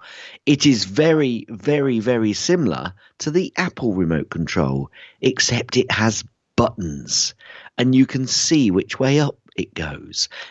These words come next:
And it's a similar sort of size to the Apple remote. And in fact, Apple gave this particular T V company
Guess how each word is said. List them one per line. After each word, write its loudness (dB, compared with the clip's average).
And 0
it's 0
a 4
similar 4
sort 4
of 4
size 2
to -12
the -2
Apple -10
remote. -6
And 4
in 6
fact, -2
Apple 2
gave 2
this -6
particular -12
T -2
V 0
company -6